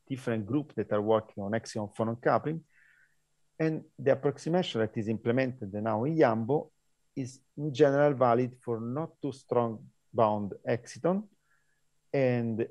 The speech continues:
also it has a, a physical problem that the lowest exciton should have zero lifetime, while in our, this approximation has not. But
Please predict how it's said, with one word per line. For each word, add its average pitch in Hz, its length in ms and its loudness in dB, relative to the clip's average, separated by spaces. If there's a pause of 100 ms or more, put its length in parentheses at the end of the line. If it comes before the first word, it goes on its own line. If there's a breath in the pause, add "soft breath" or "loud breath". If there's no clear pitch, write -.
(320)
also 160 260 -2
it 131 60 0
has 117 200 2
a, 113 240 0
a 107 100 -8 (140)
physical 139 360 2
problem 110 440 4
that 104 140 -6
the 120 60 0
lowest 151 380 2
exciton 117 480 -2
should 107 220 -8
have 104 160 0 (160)
zero 123 220 4
lifetime, 113 560 2
while 113 200 4
in 107 240 -6
our, 110 360 0 (100)
this 120 260 -6
approximation 110 840 -2
has 107 160 -10
not. 95 200 -4 (160)
But 151 220 -2